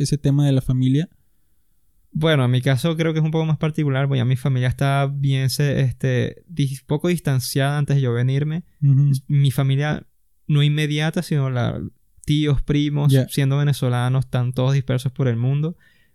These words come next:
Speaker 2: Luego mi papá llevaba como una de-, una década trabajando en Trinidad y Tobago.
Speaker 1: Sí.
Speaker 2: Mi hermano vino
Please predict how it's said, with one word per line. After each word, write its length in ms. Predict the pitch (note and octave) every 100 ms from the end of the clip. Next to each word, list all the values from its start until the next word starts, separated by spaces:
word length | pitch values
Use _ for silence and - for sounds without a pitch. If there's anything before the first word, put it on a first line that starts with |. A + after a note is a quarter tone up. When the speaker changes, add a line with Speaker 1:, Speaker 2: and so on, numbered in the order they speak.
| _ _ -
Speaker 2:
Luego 220 | C3+ B2
mi 140 | C3+
papá 360 | B2+ B2+ A#2+ B2
llevaba 680 | B2+ B2 A#2+ B2 A#2+ A#2 - -
como 280 | C3 A#2
una 200 | A#2 A#2 B2+
de-, 100 | C3
una 240 | B2+ B2
década 420 | B2 B2 B2+ C3
trabajando 640 | B2+ B2 A#2+ A#2+ A#2+ C3+ C3
en 100 | B2+
Trinidad 300 | C3 B2 A2
y 40 |
Tobago. 520 | - B2+ C3+ D3 E3 - _ -
Speaker 1:
Sí. 200 | D3 C#3+
Speaker 2:
Mi 80 | C#3
hermano 280 | B2+ A#2 C3
vino 360 | C3+ C3+ C3